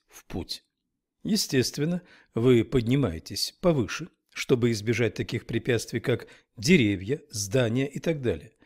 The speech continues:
Чувствуя себя неуверенно, вы не забираетесь слишком высоко, ведь вам нужно опознать ориентиры, которые с высоты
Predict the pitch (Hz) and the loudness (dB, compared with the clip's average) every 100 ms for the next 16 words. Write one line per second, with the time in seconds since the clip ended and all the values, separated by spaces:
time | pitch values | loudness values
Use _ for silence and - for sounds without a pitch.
0 | - - - - 147 - 127 120 - 117 | -20 -18 0 4 4 4 2 2 2 2
1 | 117 117 113 113 135 151 160 165 - _ | 2 2 2 2 0 0 0 -4 -8 _
2 | _ - 151 175 160 156 160 160 151 139 | _ 2 4 6 4 4 4 4 4 2
3 | 147 - 156 143 - 95 90 95 120 117 | -4 -2 -2 -2 -6 -6 -4 -4 -4 -2
4 | 202 202 - _ 120 120 123 107 98 92 | -2 -2 -8 _ -2 0 2 2 0 -4
5 | 92 110 - 120 139 113 104 82 - 147 | -6 -4 -2 2 2 0 -2 -6 -2 2
6 | 139 120 123 - 95 90 - - _ - | 4 2 -4 -6 -6 -6 -8 -14 _ 2
7 | 156 147 131 131 - 131 - 135 143 123 | 4 6 6 4 2 0 0 0 -2 -4